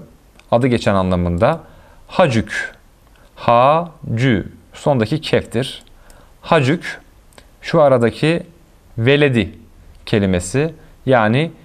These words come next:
mıgırdıç'ın oğlu olan hacük. Hacük veledi mıgırdıç. Evet, devam ediyoruz. Tercümanı mersumun,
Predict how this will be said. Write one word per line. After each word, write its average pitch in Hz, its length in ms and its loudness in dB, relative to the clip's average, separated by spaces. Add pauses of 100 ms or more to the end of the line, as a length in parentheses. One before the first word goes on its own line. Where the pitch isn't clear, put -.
(200)
mıgırdıç'ın 131 1080 0 (460)
oğlu 120 500 2 (120)
olan 117 280 0
hacük. 113 560 -4 (640)
Hacük 131 420 -2
veledi 160 540 0 (220)
mıgırdıç. 139 920 -2 (4000)
Evet, 113 520 2
devam 147 280 2
ediyoruz. 104 520 -2 (920)
Tercümanı 175 920 2 (640)
mersumun, 127 920 0